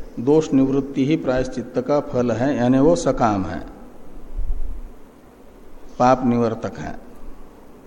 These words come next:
ये स्वीकार कर लिया। दृष्टांत को तो स्वीकार कर लिया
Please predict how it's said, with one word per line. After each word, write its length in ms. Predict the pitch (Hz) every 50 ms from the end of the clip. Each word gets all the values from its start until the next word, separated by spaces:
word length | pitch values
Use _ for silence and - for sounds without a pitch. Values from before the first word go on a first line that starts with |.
| - - - - - - - - - - 120
ये 100 | 120 120
स्वीकार 380 | 120 - 139 131 127 120 117
कर 200 | - - 120 104
लिया। 220 | - 113 104 101 - - - - - - - - - - - - - - - - - - - - - - - - - - - - - - - - - - - -
दृष्टांत 560 | 107 123 127 135 - - 147 139 139 135 -
को 180 | 139 123 131 135
तो 140 | - 123 120
स्वीकार 400 | 120 - 147 131 139 123 117 117
कर 200 | - - 101 92
लिया 360 | - - - 78 - - -